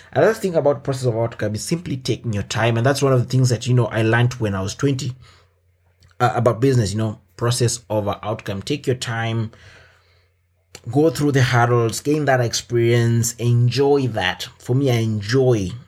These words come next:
doing, uh, T M P. I enjoy learning how to, the, the, you know, the different disciplines in marketing, becoming an expert at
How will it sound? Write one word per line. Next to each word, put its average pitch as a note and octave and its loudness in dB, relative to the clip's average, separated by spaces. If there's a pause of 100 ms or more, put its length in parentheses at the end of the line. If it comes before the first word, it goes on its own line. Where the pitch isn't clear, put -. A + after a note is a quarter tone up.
doing, G#2+ -4
uh, G2+ -2
T G#2+ -4
M G2+ -2
P. G2+ 0 (560)
I A#2 0
enjoy A#2+ 4 (140)
learning A#2+ 4
how G#2+ 2
to, G#2+ -2 (240)
the, A#2 0
the, A2 -4
you A#2+ 2
know, A#2 4
the G#2+ 0
different A2+ 0
disciplines A#2+ 0
in G2+ 0
marketing, G#2 -2
becoming A#2+ 0
an G#2+ -4
expert - -4
at F#2+ -4